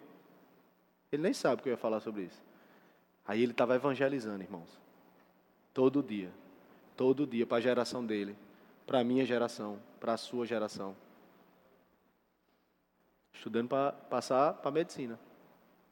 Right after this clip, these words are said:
Qual a desculpa que eu e você temos? Nós vamos pegar a chave e guardar?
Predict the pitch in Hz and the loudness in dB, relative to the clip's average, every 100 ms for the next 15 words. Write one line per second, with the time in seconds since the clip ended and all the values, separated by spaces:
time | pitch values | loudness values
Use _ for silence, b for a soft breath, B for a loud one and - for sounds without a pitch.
0 | _ _ _ _ _ _ _ _ _ - | _ _ _ _ _ _ _ _ _ 8
1 | 196 214 214 - 190 170 175 156 147 147 | 12 12 10 4 4 8 8 8 4 0
2 | 131 98 - - - - - - _ _ | -2 -4 -8 -18 -20 -20 -20 -20 _ _
3 | _ _ _ _ _ _ _ _ _ _ | _ _ _ _ _ _ _ _ _ _
4 | _ _ _ _ _ _ _ _ _ - | _ _ _ _ _ _ _ _ _ -20
5 | - 135 147 170 165 180 160 175 160 170 | 0 8 12 12 12 12 12 12 12 12
6 | 156 147 147 135 135 156 202 285 - | 12 12 12 12 12 12 12 12 2